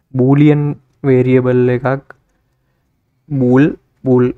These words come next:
වේරියබල් එකක් මම ගන්නවා. අ, මම චෙක් පොයින්ට් එක මිස් වුණාම වැඩ කරන්නනේ හදන්නේ. චෙක් පොයින්ට් එක එම් අයි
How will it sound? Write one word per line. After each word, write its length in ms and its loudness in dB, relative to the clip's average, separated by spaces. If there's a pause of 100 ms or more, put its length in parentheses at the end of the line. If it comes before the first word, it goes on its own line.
(420)
වේරියබල් 640 2
එකක් 420 -4 (320)
මම 280 -6
ගන්නවා. 420 -2 (800)
අ, 340 -2
මම 320 -2
චෙක් 260 -4
පොයින්ට් 460 -4
එක 100 -2 (100)
මිස් 380 -2 (140)
වුණාම 460 0 (300)
වැඩ 280 0
කරන්නනේ 480 0
හදන්නේ. 440 -2 (720)
චෙක් 260 -4
පොයින්ට් 380 -2
එක 80 -4 (600)
එම් 380 -6
අයි 200 -8